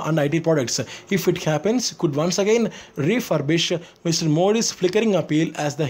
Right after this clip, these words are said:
helmsman of a new India. So చైనా, ఆ, ఇండియాలోకి చాలా లేట్గా ఎంటర్ అయింది. Because చైనాకు ఇండియాకు ఇంతకుముందు సంబంధాలు సరిగా లేవు. So ఇంతకుముందు దాదాపు ఒక, అక్కడ బార్డర్ దగ్గర ఇష్యూస్ ఎక్కువ ఉండేది.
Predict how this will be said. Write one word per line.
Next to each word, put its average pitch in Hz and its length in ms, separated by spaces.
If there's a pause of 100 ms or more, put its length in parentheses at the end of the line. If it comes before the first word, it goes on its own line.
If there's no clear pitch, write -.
helmsman 185 400
of 165 280
a 160 40 (380)
new 147 300
India. 143 320 (1120)
So 220 180 (400)
చైనా, 202 380 (200)
ఆ, 151 680 (100)
ఇండియాలోకి 196 540 (100)
చాలా 170 120
లేట్గా 170 320
ఎంటర్ 156 240
అయింది. 110 260
Because 160 500 (360)
చైనాకు 180 340
ఇండియాకు 170 340
ఇంతకుముందు 165 440
సంబంధాలు 156 380
సరిగా 143 240
లేవు. 127 240 (320)
So 170 80
ఇంతకుముందు 156 480
దాదాపు 156 720 (280)
ఒక, 143 160
అక్కడ 135 520 (680)
బార్డర్ 165 280
దగ్గర 160 200
ఇష్యూస్ 151 280
ఎక్కువ 151 240
ఉండేది. 120 380